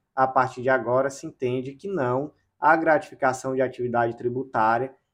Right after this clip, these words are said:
ela não integra o vencimento básico. Qual o efeito prático? O efeito prático é que a base de cálculo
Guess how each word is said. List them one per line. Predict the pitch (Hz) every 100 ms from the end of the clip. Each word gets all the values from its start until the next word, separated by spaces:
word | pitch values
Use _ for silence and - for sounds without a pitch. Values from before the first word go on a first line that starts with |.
| _
ela | 143 151 165
não | 180 160 156 180 208 220
integra | 214 - 139 127 127 127 143
o | 131
vencimento | 139 - 156 120 117 180
básico. | 156 - - _ _ _ _
Qual | 147 135
o |
efeito | 139 170 175
prático? | 190 208 214 214 214
O |
efeito | 208 202 208
prático | - 185 180 185 220
é |
que | 196 190
a |
base | 151 139 139 151 151
de | 143
cálculo | 147 131 120 117 117 110